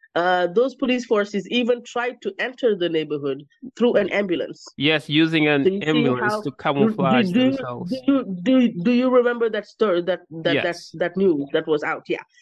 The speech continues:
Speaker 2: Yes.
Speaker 1: So it was, uh,
Speaker 2: <laughs>
Speaker 1: through an ambulance, they tried to camouflage, but they were quickly caught. And
Speaker 2: Mm-hmm.
Speaker 1: again, they were all left. So during the time that Sonko was in his house in Ziguinchor,
Speaker 2: Mm-hmm.
Speaker 1: no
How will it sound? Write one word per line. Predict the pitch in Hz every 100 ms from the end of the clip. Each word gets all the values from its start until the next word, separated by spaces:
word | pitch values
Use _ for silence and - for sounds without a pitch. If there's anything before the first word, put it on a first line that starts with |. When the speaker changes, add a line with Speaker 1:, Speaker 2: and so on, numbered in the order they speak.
| _
Speaker 2:
Yes. | - 139
Speaker 1:
So | 202
it | 214
was, | 214 208 175
uh, | 190 180
Speaker 2:
<laughs> | 311 170 294 - -
Speaker 1:
through | 262 262
an | -
ambulance, | 214 196 175 175
they | 185
tried | 180 220 214
to |
camouflage, | 214 185 165 160 131 143
but | 156 165 160
they |
were | 180 175 170 262
quickly | 262 233
caught. | 220 160 147 _ _ _ -
And | 185 147
Speaker 2:
Mm-hmm. | 151
Speaker 1:
again, | 175 190 160 156
they | 165
were | 165 170 156
all | 160
left. | 147 - _ _ _ _ -
So | - 220 - _ - 170
during | 226 277 330
the | 302
time | 294 269 262
that | 220
Sonko | - 226 220 214
was | 190 190 -
in | 220 196
his | 202 208
house | 160 107 - - _ -
in | 262
Ziguinchor, | 220 190 160 147 143 123 - _ _ -
Speaker 2:
Mm-hmm. | 151 143 180
Speaker 1:
no | 214 247 269 277